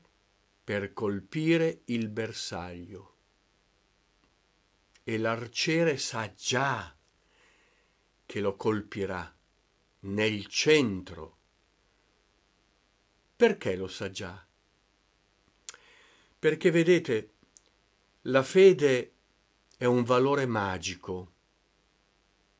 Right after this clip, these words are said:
Congiunge l'arco e la freccia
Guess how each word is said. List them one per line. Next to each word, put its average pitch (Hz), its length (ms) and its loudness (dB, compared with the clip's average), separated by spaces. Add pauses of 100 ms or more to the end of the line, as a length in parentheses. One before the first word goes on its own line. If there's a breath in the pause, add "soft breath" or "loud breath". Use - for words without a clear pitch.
(1700 soft breath)
Congiunge 131 1200 0 (1600)
l'arco 180 1160 -2 (2250)
e 90 200 -8
la 82 120 -12
freccia 139 840 -2